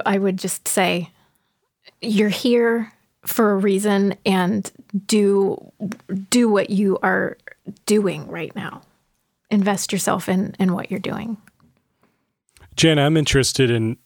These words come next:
Speaker 2: in hearing about, um, your life in, in corporate America, um, and where you see this question playing out in that world. And, um, certainly we, I'm imagining having listeners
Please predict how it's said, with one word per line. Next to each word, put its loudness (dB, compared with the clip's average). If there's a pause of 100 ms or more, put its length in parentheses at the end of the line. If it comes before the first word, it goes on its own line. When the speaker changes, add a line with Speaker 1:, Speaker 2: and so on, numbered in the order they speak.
Speaker 2:
in 2
hearing 2
about, 2
um, 0 (720)
your 2 (100)
life 2
in, -2
in -6
corporate 0
America, 0 (160)
um, 2
and 0 (340)
where 4
you 0
see 0
this 0
question -2
playing 0
out 0 (200)
in 0
that 0
world. -4
And, -2 (420)
um, -4 (140)
certainly -2 (760)
we, 0 (360)
I'm -4
imagining 0
having -2
listeners 0